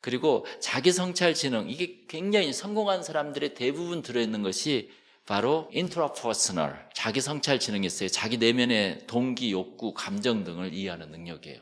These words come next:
그다음에 자연 지능, 동물, 식물, 환경의 안식과 분류에 민감한 능력이에요. 자연을 참 사랑하고 좋아해요, 이 사람들은.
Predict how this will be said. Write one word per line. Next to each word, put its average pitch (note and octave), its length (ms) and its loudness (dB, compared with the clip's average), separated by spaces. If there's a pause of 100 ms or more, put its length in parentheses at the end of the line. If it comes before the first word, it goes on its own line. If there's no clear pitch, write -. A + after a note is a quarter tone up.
(140)
그다음에 B2 580 -4 (160)
자연 G#2+ 500 2
지능, E2+ 400 -2 (540)
동물, A#2+ 320 0
식물, A#2+ 380 -2
환경의 B2+ 760 -4 (520)
안식과 G#2+ 680 -2
분류에 F#2 640 -2 (260)
민감한 G#2+ 540 0
능력이에요. F2 640 -6
자연을 G#2+ 340 -6
참 - 400 -10
사랑하고 D#3+ 480 -4
좋아해요, E2+ 500 -6
이 D#2 60 -14
사람들은. D2 500 -14